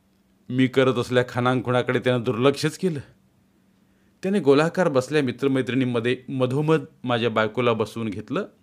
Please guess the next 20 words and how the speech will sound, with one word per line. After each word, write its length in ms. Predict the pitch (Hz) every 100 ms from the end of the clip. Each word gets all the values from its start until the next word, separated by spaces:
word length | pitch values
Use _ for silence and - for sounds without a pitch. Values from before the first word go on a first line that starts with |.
| _ _
व 80 | 117
मोठा 280 | 120 117 123
गंभीरपणाचा 880 | 110 117 110 135 131 120 120 120 117 -
आव 180 | 120 107
आणत 200 | 113 98
बोलायला 400 | 101 104 104 101
सुरुवात 320 | - 92 92 -
केली. 220 | 82 78 - _ _ _ _ _ _ _ _ _ _ _ _ _ _ -
"आता 500 | 131 - 196 226 -
आपण 380 | 143 - 175 190
पन्नाशी 580 | - 139 147 160 160 175
पार 300 | - 139 139
केली 280 | 135 120 110
आहे, 80 | 87 - _ _ _ _ _ -
तेव्हा 380 | 143 156 185 214 135
थोडं 300 | 151 185 190
मोकळं 420 | 151 - 170 185
बोलायला 320 | 180 175 180
हरकत 400 | 151 139 170 180
नाही. 540 | 156 147 196 165 110